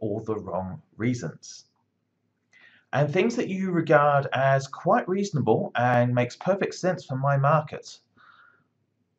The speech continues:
will not come across and will not translate well into a series of gifs on BuzzFeed or a thirty-second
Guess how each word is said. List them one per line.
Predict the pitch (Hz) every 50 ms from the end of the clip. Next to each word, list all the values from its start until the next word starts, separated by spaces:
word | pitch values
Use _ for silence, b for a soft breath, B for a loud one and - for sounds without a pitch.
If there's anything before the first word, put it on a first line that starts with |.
| _ _ _ _ _ _ _ - 113
will | 110 123 175 190 190 185
not | 170 170 190 190 190 -
come | - 165 165 165
across | 165 - - 165 143 135 139 -
and | 131 135
will | 139 143
not | 147 151 139 -
translate | - - 165 156 147 - - 139 135 131 120 113
well | 117 120 113 107 98 98 110 - b b b b b -
into | 127 127 127 127 127 - 131 120 117 -
a | 120
series | 120 - - 160 151 156 156 156 143
of | 135 120 -
gifs | - 156 151 - - - -
on | - - 110 107
BuzzFeed | 98 - 120 123 120 - - - 90 80 73 101 123 135 - - _ _ B B B B B B B -
or | - - 127 131 127 123 123 123 113 - - - b b b b b -
a | 147
thirty-second | - - 175 165 160 160 127 - - 147 135 139 139 127 123 123 120 120 - -